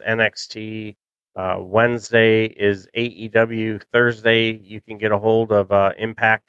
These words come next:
Friday you've got SmackDown, uh,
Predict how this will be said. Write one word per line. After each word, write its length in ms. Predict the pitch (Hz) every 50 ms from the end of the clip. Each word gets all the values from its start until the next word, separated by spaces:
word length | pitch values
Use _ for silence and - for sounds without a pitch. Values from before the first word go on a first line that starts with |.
| _ _
Friday 420 | - 113 110 113 113 117 113 110
you've 200 | 110 107 101 95
got 240 | _ 107 101 90 -
SmackDown, 800 | - - - 120 117 113 - _ - 117 117 117 113 110 107 104 _ _ _ _ _ _ _ -
uh, 540 | 98 98 98 98 98 98 98 95 98 98